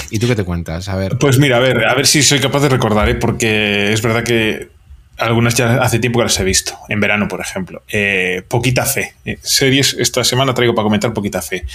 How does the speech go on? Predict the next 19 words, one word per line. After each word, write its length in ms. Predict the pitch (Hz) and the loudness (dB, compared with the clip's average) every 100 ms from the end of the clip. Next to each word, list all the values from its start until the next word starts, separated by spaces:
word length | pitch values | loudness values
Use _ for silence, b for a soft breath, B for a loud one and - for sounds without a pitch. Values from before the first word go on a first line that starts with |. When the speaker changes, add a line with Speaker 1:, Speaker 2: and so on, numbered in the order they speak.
| B B B B B - | B B B B B -2
Speaker 2:
Está 280 | 120 185 | 0 2
bien, 200 | 175 160 | 4 2
tío, 220 | 131 135 117 | 2 2 2
es 160 | 127 | 4
una 180 | 160 156 | 4 4
serie 240 | 127 131 | 2 2
que 120 | 120 127 | 4 4
dura, 200 | 120 117 | 4 4
debe 180 | 123 | 4
durar 200 | 131 120 | 4 4
unos 400 | 117 120 107 104 | 4 2 0 -2
veinte 1000 | 107 143 147 127 139 135 131 127 123 120 117 | 0 0 -2 0 2 2 4 4 2 2 2
minutos 580 | 113 117 160 175 135 123 | 2 2 2 2 0 2
o 60 | |
así, 420 | 117 - 156 160 - | 2 2 2 -2 0
y 100 | 117 | 0
está 180 | - | 0
protagonizada 640 | 139 127 135 127 147 139 117 | -2 -2 0 2 2 2 2
por 360 | 104 104 104 | 0 0 -2